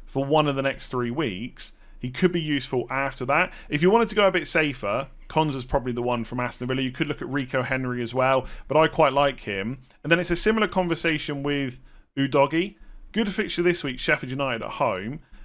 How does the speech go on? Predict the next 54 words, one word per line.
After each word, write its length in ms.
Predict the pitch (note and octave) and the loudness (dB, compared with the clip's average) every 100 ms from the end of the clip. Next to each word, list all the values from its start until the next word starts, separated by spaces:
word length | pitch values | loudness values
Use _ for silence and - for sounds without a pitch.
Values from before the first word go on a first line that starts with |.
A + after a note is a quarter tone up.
| - | -12
Then 280 | C3+ F3 F#3+ | 2 4 4
two 440 | F3+ F#3 E3 D#3 C3+ | 2 4 4 4 0
bad 380 | D3+ F#3 F#3+ | 2 2 2
ones. 360 | A#2+ G2+ C3 E3 | 0 -2 -4 -6
I 80 | - | -8
think 220 | D3+ D3 | -6 -6
it's, 200 | C3 A#2+ | -6 -2
yeah, 120 | C#3 | -2
it's 120 | G#2+ D#3 | 2 2
Arsenal 300 | D3 - B2+ | 2 2 0
away, 100 | A#2+ | 0
Liverpool 320 | A#2 G#2+ G#2 | -2 -4 -4
home. 100 | A2 | -2
I 80 | C3 | 0
know 200 | D3 C#3 | 2 0
that 120 | A#2 | -2
'cause 100 | B2 | -6
we've 80 | A#2 | -2
talked 240 | D3 C3+ | -2 0
about 220 | C3+ A#2 | 0 -2
it 60 | A#2 | -2
so 260 | - B2+ | 0 0
much. 480 | A#2+ A#2 F#2+ - - - - - - | 0 -2 -2 -6 -12 -16 -20 -20 -4
But 80 | C3+ | 2
then 100 | D3+ | 4
after 340 | F#3 A#3+ - D#3 | 4 2 2 0
that, 200 | C3 C3 | 0 0
game 200 | D#3+ D3+ | 0 0
week 160 | C3+ | 0
eight 160 | D3+ C#3+ | 0 0
onwards, 360 | D#3 C#3 A2 | -2 0 -2
it's 140 | A#2 C#3 | -4 2
Luton 280 | D#3 D#3+ C#3+ | 4 4 2
away, 280 | C#3 C3 | 2 2
Fulham 280 | B2 C#3+ C3+ | 0 -4 -2
at 100 | A2+ | -2
home, 260 | B2+ A#2+ A2+ | -2 -2 -2
Palace 380 | - C3 A#2+ G#2+ | -2 -2 -4 -6
away. 420 | F#2+ F#2 A2+ C3 - - | -4 -4 -6 -8 -16 -8
And 140 | - D#3 | 0 2
okay, 180 | D3+ C3 | 2 0
Chelsea 400 | - F3+ F3+ D#3 | 4 4 4 0
at 60 | |
home's 260 | C#3 C3+ B2 | 0 0 -2
not 160 | A#2 | -4
great, 220 | G#2+ B2 A2+ | -2 -2 -2
but 80 | |
then 80 | A#2 | -6
it's 120 | A2 | -6
Wolves 300 | B2+ C#3+ B2+ | -4 -2 -2
away, 220 | B2 B2 A2+ | -2 -2 -2
Villa 300 | C3+ C3+ B2 | 0 2 0
at 80 | |
home. 340 | - C3 D#3+ | 0 0 0